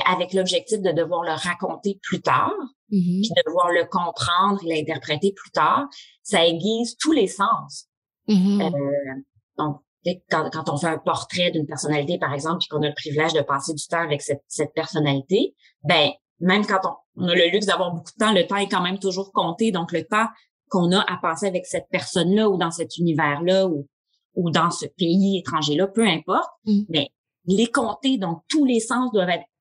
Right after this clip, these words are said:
Speaker 1: absolument aiguisés pour tout enregistrer, tout ressentir le plus profondément possible pour que ça s'imprime et qu'ensuite on puisse le raconter.
Speaker 2: Mm.
Speaker 1: Donc ça, c'est une intensité d'expérience qui est, qui est difficile à reproduire, qui est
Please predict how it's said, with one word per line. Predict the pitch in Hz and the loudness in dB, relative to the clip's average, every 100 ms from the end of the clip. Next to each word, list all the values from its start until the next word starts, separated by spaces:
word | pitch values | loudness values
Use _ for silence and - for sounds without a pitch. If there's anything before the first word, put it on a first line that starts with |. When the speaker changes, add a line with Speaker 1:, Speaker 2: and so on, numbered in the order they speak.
| 262 | -4
Speaker 1:
absolument | 285 - 330 277 247 247 | -4 -2 2 4 4 4
aiguisés | 208 185 180 220 - | 2 0 0 -4 -4
pour | 214 - | -10 -4
tout | 285 | 0
enregistrer, | 285 214 180 180 170 - 240 - | 2 2 2 0 -2 -2 -2 0
tout | 269 240 | 0 2
ressentir | 196 226 - 226 - - 269 | 2 2 0 -2 -2 0 0
le | 190 | 0
plus | - - | -4 -6
profondément | 202 196 202 196 185 190 | -6 -4 -8 -6 -4 -2
possible | 165 151 254 277 | -2 0 0 -2
pour | - | -6
que | - | -8
ça | 175 | -6
s'imprime | 160 180 156 - 196 285 277 - - - | -2 0 0 0 2 4 2 -2 -16 0
et | 208 | 0
qu'ensuite | 208 185 180 233 277 | 2 2 2 0 0
on | 175 | -2
puisse | - 180 | -4 -4
le | 170 | -2
raconter. | 156 151 151 139 185 170 - - 220 | -2 -2 -4 -2 -2 -4 -6 -8 0
Speaker 2:
Mm. | |
Speaker 1:
Donc | 165 - | 2 2
ça, | - 320 - | 0 0 2
c'est | 214 - - | 0 0 0
une | 175 185 | 2 4
intensité | 226 226 220 214 - 262 214 | 2 2 0 -2 -2 0 2
d'expérience | 196 196 - 180 165 170 190 247 254 - - _ - | 0 0 -2 -4 -2 0 2 2 0 -6 -20 _ -2
qui | 196 190 | 2 4
est, | 170 - | 2 0
qui | - | 0
est | 190 | 0
difficile | 196 - - 285 | 0 -4 0 2
à | 202 | 2
reproduire, | 180 160 - 143 156 190 185 | 0 -4 -6 -6 -2 -2 -2
qui | 170 | -6
est | 156 | -8